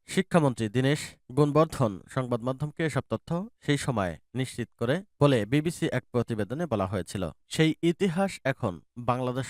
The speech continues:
সহ সারা বিশ্বই জানে। জনগণ যদি একবার ক্ষেপে ওঠে, তাহলে যে কোনো দেশের সরকারি পতন হতে বাধ্য।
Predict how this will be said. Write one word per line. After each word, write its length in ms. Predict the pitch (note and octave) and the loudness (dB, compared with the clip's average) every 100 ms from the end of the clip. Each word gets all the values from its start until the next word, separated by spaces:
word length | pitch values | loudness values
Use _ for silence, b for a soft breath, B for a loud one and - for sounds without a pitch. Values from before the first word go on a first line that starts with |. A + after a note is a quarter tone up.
| - | -4
সহ 120 | B2+ F3 - | -2 -2 0
সারা 160 | A#2 G2+ | 0 0
বিশ্বই 360 | G2+ - F#2+ F#2 | -4 -6 -6 -6
জানে। 180 | F2+ F2 - _ A#2 | -8 -10 -14 _ 2
জনগণ 340 | C#3+ E3+ F3+ G#3 | 4 4 2 0
যদি 140 | B2+ B2 A2 | -2 -2 -4
একবার 260 | G2+ C#3 C3+ | -6 -10 -8
ক্ষেপে 240 | - D3 B2 | -8 -6 -4
ওঠে, 220 | F2 G2 | -4 -6
তাহলে 360 | - G2 G#2+ D2 - _ | -6 -4 -4 -6 -10 _
যে 80 | D3 D3+ | -2 0
কোনো 140 | C3+ | -2
দেশের 300 | A2 G2+ - G2 | -2 -6 -8 -6
সরকারি 340 | - G2 G2+ F2 - | -4 -4 -6 -8 -6
পতন 300 | A#2 A2+ A#2+ A#2+ A#2+ | -6 -4 -4 -6 -8
হতে 240 | A2+ F2+ E2 _ F#2 F#2 | -8 -8 -10 _ -20 -4
বাধ্য। 320 | G#2 A2 _ | -4 -4 _